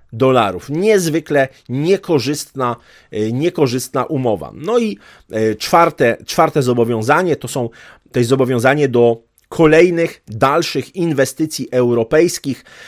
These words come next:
e, w Stanach Zjednoczonych na poziomie co najmniej sześciuset miliardów dolarów. No i piąte, y, ostatnie zobowiązanie podpisane przez Urszulę von der Leyen, y, znaczne zwiększenie zakupów amerykańskiego sprzętu wojskowego i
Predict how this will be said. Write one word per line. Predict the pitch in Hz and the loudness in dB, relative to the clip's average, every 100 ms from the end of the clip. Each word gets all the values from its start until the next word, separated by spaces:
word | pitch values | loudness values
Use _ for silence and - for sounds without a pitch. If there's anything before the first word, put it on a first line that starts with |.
| - | -20
e, | - 101 101 | -8 -4 -4
w | - | -6
Stanach | - 143 135 117 | 0 2 2 -2
Zjednoczonych | 113 127 127 143 180 160 - | -2 -2 -2 -4 -2 -2 -2
na | 120 147 185 | -2 2 0
poziomie | - 151 113 139 147 131 | 2 0 0 -2 -2 -6
co | - 123 | -4 -2
najmniej | 117 131 127 120 117 - - - | 0 0 0 -4 -6 -10 -20 -10
sześciuset | - 170 170 - 156 143 - | -2 0 0 -4 -2 -2 -2
miliardów | 117 117 151 135 131 117 113 107 - _ _ _ - | -8 -4 -2 2 4 4 0 -6 -8 _ _ _ -6
dolarów. | 110 143 139 95 82 - _ - - _ | 6 8 8 4 -4 -18 _ -20 -20 _
No | - 208 | -2 0
i | 214 | 0
piąte, | - 208 208 180 151 139 151 | 2 2 2 2 2 2 -2
y, | 120 | -6
ostatnie | 127 - 175 165 147 131 127 - | -4 0 2 2 -2 -2 -4 -6
zobowiązanie | 110 156 151 143 135 139 139 120 | 2 4 4 2 2 2 2 -6
podpisane | - - 131 127 120 | -8 -8 -2 -2 -2
przez | 131 117 | -4 -6
Urszulę | - 123 135 123 | -6 -4 -2 -2
von | 127 113 | -4 -2
der | 110 | 0
Leyen, | 143 165 156 131 - - - - 101 | 2 2 2 -2 -10 -20 -20 -12 -6
y, | 101 | -4
znaczne | 101 120 147 156 151 127 | -4 0 2 2 -2 -2
zwiększenie | 117 127 - 135 127 | -2 -6 -4 -2 0
zakupów | 120 - 135 - - | 0 -2 -4 -6 -4
amerykańskiego | 139 147 131 123 123 - 127 110 | 0 0 0 -2 -2 -6 -4 -4
sprzętu | - - 135 127 | -6 -4 -4 -2
wojskowego | 110 135 143 - 123 123 117 | 0 0 -2 -2 0 2 0
i | - 165 | -2 -8